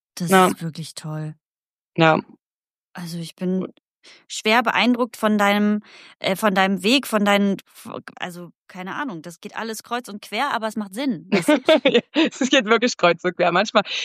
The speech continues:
Speaker 2: du kannst es auch gar nicht verarbeiten. Das fällt mir jetzt immer ein bisschen auf, aber mehr so beim Buchschreiben,
Speaker 1: Ja.
Speaker 2: wenn da wieder so ein Buch raus ist.
Speaker 1: An welchem Buch schreiben wir denn jetzt gerade?
Speaker 2: <laughs> Das ist ganz geheim
Speaker 1: Ach so, ist es
Speaker 2: eigentlich.
Speaker 1: so? Ja.
Speaker 2: Nee, also so halb,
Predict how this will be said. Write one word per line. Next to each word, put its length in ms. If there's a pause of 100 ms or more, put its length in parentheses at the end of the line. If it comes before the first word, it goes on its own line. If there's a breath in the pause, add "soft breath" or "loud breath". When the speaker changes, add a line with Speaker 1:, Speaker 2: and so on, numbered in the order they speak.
(120 loud breath)
Speaker 2:
du 200
kannst 260
es 100
auch 80
gar 140
nicht 140
verarbeiten. 480
Das 140
fällt 180
mir 100
jetzt 140
immer 120
ein 60
bisschen 200
auf, 280
aber 180
mehr 160
so 100
beim 180
Buchschreiben, 640 (180 soft breath)
Speaker 1:
Ja. 260
Speaker 2:
wenn 100
da 80
wieder 140
so 120
ein 100
Buch 260
raus 300
ist. 200
Speaker 1:
An 100
welchem 260
Buch 140
schreiben 300
wir 80
denn 120
jetzt 180
gerade? 320 (1000)
Speaker 2:
<laughs> 480
Das 140
ist 120
ganz 220
geheim 400
Speaker 1:
Ach 120
so, 120
ist 240
es 140
Speaker 2:
eigentlich. 0
Speaker 1:
so? 200
Ja. 200
Speaker 2:
Nee, 300
also 220
so 180
halb, 240